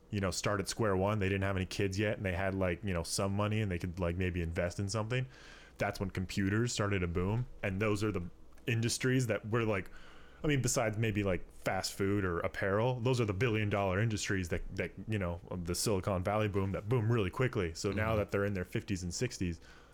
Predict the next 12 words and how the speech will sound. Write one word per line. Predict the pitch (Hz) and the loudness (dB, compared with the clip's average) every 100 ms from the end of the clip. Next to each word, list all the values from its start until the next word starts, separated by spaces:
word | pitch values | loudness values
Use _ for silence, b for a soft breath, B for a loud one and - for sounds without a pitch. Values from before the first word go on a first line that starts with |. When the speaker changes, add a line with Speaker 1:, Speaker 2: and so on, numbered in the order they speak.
| B B - - - - - - - - | B B -20 -20 -20 -20 -20 -20 -20 -8
Speaker 1:
that's, | - 113 - - | -2 -2 -2 0
like, | 104 92 - - - - | 0 0 -6 -16 -16 -8
the | 95 104 | 0 2
rich | 98 113 107 - - - | 2 2 0 -2 -4 -2
people | 147 139 117 | -2 2 0
that | 104 | 2
are | 104 | 2
like, | 104 101 120 | 2 2 2
"Look, | 135 - | 0 0
I | 95 123 | -2 0
did | 98 90 | 0 2
it. | 104 - | 2 0